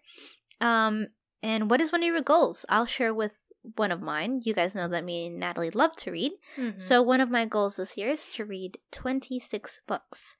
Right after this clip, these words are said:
Speaker 1: We'll see how that goes,
Speaker 2: In a
Speaker 1: but
Speaker 2: year, yeah.
Speaker 1: yeah, in a year, and then, um, yeah, I'll keep you guys updated.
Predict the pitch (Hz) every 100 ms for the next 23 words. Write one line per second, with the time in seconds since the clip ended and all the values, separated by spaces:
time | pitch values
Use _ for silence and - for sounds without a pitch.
0 | - - - - - 240 254 254 214 190
1 | - - 180 311 370 - - 190 196 180
2 | 175 180 170 190 - 247 - 220 269 254
3 | 185 190 - 185 202 190 180 175 175 180
4 | - - 185 170 170 - - 370 403 -
5 | 311 - 247 247 294 - 175 - - -